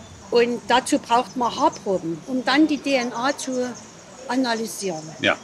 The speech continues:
Speaker 1: Und damit kann man dann feststellen, ist es männlich oder weiblich. So, und da haben wir Haarproben gemacht,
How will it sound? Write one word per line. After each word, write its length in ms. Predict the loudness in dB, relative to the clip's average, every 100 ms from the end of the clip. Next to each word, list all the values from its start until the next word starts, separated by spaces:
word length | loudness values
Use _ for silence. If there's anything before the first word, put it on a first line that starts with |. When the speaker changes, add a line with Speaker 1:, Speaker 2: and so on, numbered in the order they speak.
| -10
Speaker 1:
Und 140 | -12 -12 0
damit 460 | 4 6 4 0 -6
kann 160 | -4
man 120 | -4 -4
dann 180 | -6 -2
feststellen, 640 | -2 0 0 4 4 4 -2
ist 120 | -6
es 120 | -4
männlich 560 | -2 -2 -2 -2 -2 -4
oder 240 | -6 -6 -2
weiblich. 680 | -2 -2 -6 -10 -10 -10 -16 -20 -20 -20 -20 -10 0
So, 160 | 4
und 80 | 4
da 80 | 2
haben 100 | 0
wir 140 | 0 2
Haarproben 520 | 0 2 0 0 0
gemacht, 260 | 2 0